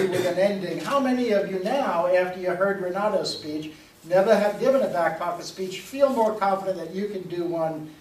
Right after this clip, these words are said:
going forward? Okay, how many? All right, excellent. So, you know, that kind of seal the deal type thing. What was the purpose of the speech? To encourage us to take the plunge into back pocket speeches.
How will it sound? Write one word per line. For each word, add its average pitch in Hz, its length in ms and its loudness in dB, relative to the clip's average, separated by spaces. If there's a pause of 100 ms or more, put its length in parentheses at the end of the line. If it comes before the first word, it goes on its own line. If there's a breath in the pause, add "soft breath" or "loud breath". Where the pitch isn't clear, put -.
(220 loud breath)
going 170 300 2
forward? 143 460 2 (400)
Okay, 165 380 0
how 165 180 -6
many? 156 280 -8 (240)
All 143 120 -2
right, 131 200 -6 (220)
excellent. 127 440 -12
So, 156 280 -8 (280 loud breath)
you 190 120 -2
know, 156 160 -4
that 160 260 0
kind 180 220 0
of 170 100 0
seal 208 300 2
the 190 100 6
deal 196 340 8
type 202 320 6
thing. 202 300 -2 (1160 loud breath)
What 214 260 6
was 254 160 -2
the 202 60 -8
purpose 214 400 -8
of 202 80 -8
the 190 60 -6
speech? 202 400 -6
To 165 140 -6
encourage 196 460 4
us 190 200 -2
to - 80 -12 (200)
take 190 240 -4
the 190 80 -10
plunge 156 640 -6
into 156 280 -10
back 147 320 -2
pocket - 320 -4
speeches. 127 540 -14